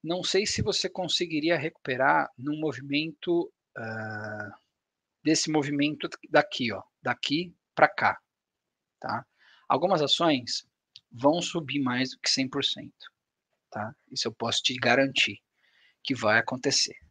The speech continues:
Em um movimento onde o small caps aqui vai buscar aqui, ó, algumas ações vão subir mais do que cem por cento. Qual é o ponto que eu acho que é importante você colocar a partir de agora, tá?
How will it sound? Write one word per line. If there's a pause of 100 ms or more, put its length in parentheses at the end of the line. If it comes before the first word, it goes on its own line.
(100)
Em
um
movimento
onde (220)
o
small
caps
aqui
vai
buscar
aqui,
ó, (560)
algumas
ações
vão
subir
mais
do
que
cem
por
cento. (460)
Qual
é
o
ponto
que
eu (260)
acho
que
é
importante
você
colocar (180)
a
partir
de
agora, (500)
tá?